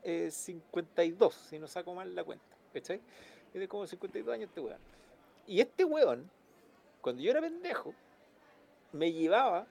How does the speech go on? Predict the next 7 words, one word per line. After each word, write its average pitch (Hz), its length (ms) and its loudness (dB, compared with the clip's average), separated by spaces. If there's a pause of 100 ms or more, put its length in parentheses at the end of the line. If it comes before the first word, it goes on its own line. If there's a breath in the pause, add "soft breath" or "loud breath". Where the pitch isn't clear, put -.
(260)
¿cachai? 180 380 -4 (460)
Eh, 139 540 6 (680)
a 170 120 4
la 160 160 6
Casa 214 360 0
Constitución, 175 720 -6 (460)
¿cachai? 180 320 -4